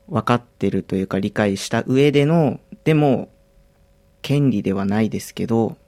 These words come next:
僕たちもありのまま生きたいように生きてもいいんじゃないかなっていうふうに思っていて、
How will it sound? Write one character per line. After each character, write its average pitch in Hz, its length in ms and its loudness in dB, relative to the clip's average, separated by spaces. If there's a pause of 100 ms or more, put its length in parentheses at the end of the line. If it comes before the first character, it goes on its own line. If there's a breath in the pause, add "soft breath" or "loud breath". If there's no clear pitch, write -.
(120)
僕 - 220 -10
た 135 140 0
ち 139 160 -4
も 147 260 0 (240)
あ 110 120 0
り 131 120 4
の 147 120 4
ま 147 160 0
ま 151 260 -2 (320)
生 - 100 -10
き - 140 -18
た 165 160 2
い 139 120 2
よ 104 120 0
う 95 60 -2
に 92 280 -4 (400)
生 117 120 -4
き - 100 -14
て 113 160 2
も 104 120 0
い 120 120 -2
い - 20 4
ん 135 80 4
じ 120 80 2
ゃ 113 60 6
な 110 80 4
い - 80 -8
か 101 140 -4
な 98 120 2
っ - 40 -8
て - 200 -8
い 98 200 -2
う - 120 -10 (380)
ふ 120 140 -2
う 107 100 2
に 95 260 -2 (540)
思 107 220 0
っ - 20 -20
て - 180 -8
い 98 80 -4
て、 110 360 -2